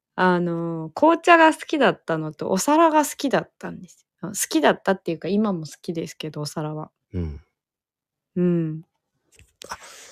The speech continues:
Speaker 2: 皿が集めるのが好きとか、そういう柄が好きとか、
Speaker 1: うん。
Speaker 2: そういう感じ？
Speaker 1: そうなんです。
Speaker 2: はあ。
Speaker 1: お皿好きすぎて作り出しちゃったんですよ。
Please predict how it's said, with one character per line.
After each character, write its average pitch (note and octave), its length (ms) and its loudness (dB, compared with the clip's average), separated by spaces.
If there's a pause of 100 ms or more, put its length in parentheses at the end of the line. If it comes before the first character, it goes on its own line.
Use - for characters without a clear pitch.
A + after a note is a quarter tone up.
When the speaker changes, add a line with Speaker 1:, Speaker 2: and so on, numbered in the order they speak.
(920)
Speaker 2:
皿 C#3+ 400 -4
が D3+ 260 -6
集 - 140 -8
め D3 160 0
る C3 80 -2
の G#2+ 100 -2
が E2 100 -8
好 - 120 -10
き - 140 -14
と - 100 -14
か、 - 120 -10
そ - 180 -8
う A2 80 -4
い A2+ 100 0
う A2 60 -6 (260)
柄 G2+ 240 -2
が C3+ 160 -2
好 - 80 -8
き - 160 -10
と C4+ 80 4
か、 C4+ 60 6
Speaker 1:
う - 20 2
ん。 B3 60 2
Speaker 2:
そ A3 100 -4
う G2+ 60 2
い G2+ 60 0
う - 20 -6
感 G#2+ 180 -6
じ？ G#2+ 240 -6
Speaker 1:
そ A#3+ 200 0
う G#3+ 40 2
な F#3 180 0
ん E3 140 -8
で D#3+ 180 -10
す。 - 220 -16 (140)
Speaker 2:
は F#2 300 -6
あ。 - 20 4
Speaker 1:
お F#3+ 60 0
皿 A#3 380 2
好 - 140 -8
き C4 160 -4
す C#4+ 160 -4
ぎ A#3+ 160 -2
て E3+ 260 -4
作 - 220 -2
り C4 160 2
出 B3+ 160 6
し - 140 -4
ち F#3+ 100 -2
ゃ F3 40 0
っ - 120 -12
た D#3+ 140 -6
ん E3+ 100 -6
で - 100 -10
す - 200 -18
よ。 - 180 -18